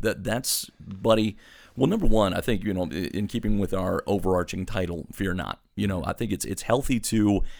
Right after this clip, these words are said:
acknowledge that this topic, this command, is one that freaks people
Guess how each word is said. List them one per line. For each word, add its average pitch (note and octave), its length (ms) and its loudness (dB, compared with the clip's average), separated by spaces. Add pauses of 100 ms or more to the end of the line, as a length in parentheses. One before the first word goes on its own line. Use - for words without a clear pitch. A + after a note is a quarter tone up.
(140)
acknowledge G2 760 0
that F2+ 300 -2
this - 340 4
topic, - 540 -2
this A2 160 -2
command, G2+ 600 -4
is G2+ 160 -2
one G#2 200 2
that G2+ 160 -4 (120)
freaks - 520 -2 (120)
people G2 540 10